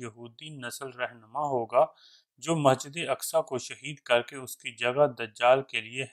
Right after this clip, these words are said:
हैकल सुलेमानी तमीर करेगा। यहूदियत के मुताबिक जब वो मसीहा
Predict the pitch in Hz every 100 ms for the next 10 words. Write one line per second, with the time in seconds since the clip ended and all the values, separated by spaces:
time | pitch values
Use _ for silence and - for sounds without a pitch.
0 | 120 113 - 135 127 120 117 113 117 123
1 | 120 113 110 107 113 113 110 117 - _
2 | - - - 143 147 175 156 170 190 -
3 | 147 131 - 127 - 160 135 127 127 139
4 | 123 113 - 139 151